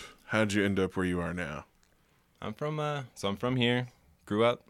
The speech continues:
Speaker 2: Spanish Springs. Uh, spent most of my life in Reno. I ventured away a couple times, trying kinda half-ass live somewhere else. I lived in L A for probably the longest, like, over a half of a year, but other than that, I never made it.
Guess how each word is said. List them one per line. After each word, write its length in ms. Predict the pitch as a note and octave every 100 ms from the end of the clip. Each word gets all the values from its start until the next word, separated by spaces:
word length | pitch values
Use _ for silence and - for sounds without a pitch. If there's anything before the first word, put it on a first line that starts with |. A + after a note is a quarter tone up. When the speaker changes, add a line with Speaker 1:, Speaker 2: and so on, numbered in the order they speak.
| -
Speaker 2:
Spanish 400 | - - G#2 A2
Springs. 600 | - A2 A2 G#2+ G#2+ - - _ - _ _ _ _ _ -
Uh, 420 | - F#2+ G#2 G#2 G2+ -
spent 360 | - - G#2+ G2+
most 200 | G#2+ G#2
of 40 |
my 80 | G2+
life 220 | F#2+ F#2
in 60 | F#2
Reno. 280 | F#2 F#2 F#2+
I 80 | F#2+
ventured 300 | A#2 A#2 G2+
away 180 | G2 G2
a 40 |
couple 260 | F#2 E2+ F2+
times, 400 | F2+ F2 F2+ E2
trying 520 | - F2+ F2 F2+ E2+ - - - - - - - - -
kinda 200 | E2+ D#2+
half-ass 560 | F2 E2 E2 E2+ E2+
live 180 | F2 F2
somewhere 300 | - F2+ F2
else. 260 | E2+ F2 F2
I 60 |
lived 180 | F#2+ G2
in 80 | G2+
L 180 | G2 F#2
A 140 | F2+
for 340 | F2+ F2+ E2+ E2 -
probably 420 | - G2 F#2+ F#2+
the 60 | F#2
longest, 540 | F#2 F#2 F#2+ G2 F#2
like, 200 | F2 E2+ - - - _ _ _ _ _ -
over 280 | F#2 F#2 F#2+
a 60 | G2
half 240 | G2 G2+
of 120 | G2+
a 40 | G#2
year, 300 | G#2 G#2 G2+
but 120 | F2+
other 160 | F2+ E2+
than 100 | D#2+
that, 100 | E2+
I 80 |
never 240 | E2+ F2+ F2+
made 180 | F#2+ F#2
it. 160 | F#2+